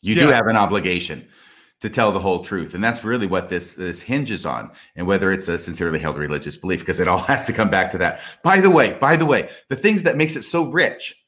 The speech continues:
Speaker 1: if it's not rich enough for your taste already, that when Elder Ballard says this, uh, that there's, uh, no attempt on the part of the church leaders to try to hide anything from anybody, he's sitting right next to Elder Oaks on the stage.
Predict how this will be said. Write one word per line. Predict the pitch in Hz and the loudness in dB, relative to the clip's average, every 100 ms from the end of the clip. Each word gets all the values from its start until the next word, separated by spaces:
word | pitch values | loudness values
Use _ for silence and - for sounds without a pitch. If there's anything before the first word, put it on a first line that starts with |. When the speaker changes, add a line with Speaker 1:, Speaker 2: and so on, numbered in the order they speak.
| _ _ _ _ _ - | _ _ _ _ _ -10
Speaker 1:
if | 123 | -6
it's | 139 | -4
not | 170 156 | -2 0
rich | 135 139 | 0 -2
enough | 117 117 | -2 -2
for | 117 98 | -2 -4
your | 92 82 82 | -2 -4 -6
taste | - 143 131 | -8 -6 -4
already, | 98 92 104 76 - _ _ _ _ | -4 -4 -4 -6 -14 _ _ _ _
that | - 120 | 0 2
when | 127 | 2
Elder | 131 165 147 | 0 0 0
Ballard | 123 120 117 - | 2 4 2 0
says | - 135 131 | 2 2 0
this, | 80 - - - _ _ _ _ - | -6 -8 -12 -14 _ _ _ _ -8
uh, | 92 95 80 | -4 -2 -2
that | 104 95 | -4 0
there's, | 113 104 - - - | 0 0 -4 -18 -4
uh, | 104 92 - | 0 0 -2
no | 104 101 123 151 | -4 -2 4 4
attempt | 147 - 120 110 | 4 2 0 2
on | |
the | 95 | -2
part | 95 104 | 2 0
of | 95 | 0
the | 92 | -4
church | - 107 - | -4 -6 -4
leaders | 98 95 | -6 -6
to | - | -8
try | 110 104 | -2 0
to | |
hide | 90 107 104 | 2 0 0
anything | 104 104 107 98 | 0 -2 -4 -6
from | 85 | -4
anybody, | 98 101 98 92 113 _ _ _ _ _ _ _ _ _ _ | -4 -2 -2 -2 -4 _ _ _ _ _ _ _ _ _ _
he's | - 170 - | -2 2 6
sitting | 240 220 151 | 6 6 6
right | 185 - | 4 6
next | 139 165 - | 4 4 2
to | 143 | 2
Elder | 120 120 120 | 4 2 2
Oaks | 120 143 - | 2 2 2
on | 101 98 | 0 0
the | |
stage. | 98 143 139 80 - | 0 0 0 0 -6